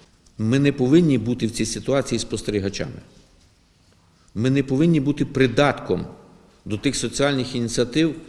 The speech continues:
які сьогодні висловлює громада. Я пропоную переглянути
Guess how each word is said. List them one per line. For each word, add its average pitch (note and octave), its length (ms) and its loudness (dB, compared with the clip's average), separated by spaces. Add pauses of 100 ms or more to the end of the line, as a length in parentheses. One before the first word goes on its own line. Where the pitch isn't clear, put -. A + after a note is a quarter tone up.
(200)
які A2+ 220 -2
сьогодні B2 600 0 (340)
висловлює A2+ 480 0
громада. G2+ 480 -2 (1040)
Я A#2+ 160 2
пропоную B2+ 680 0 (420)
переглянути A#2 840 2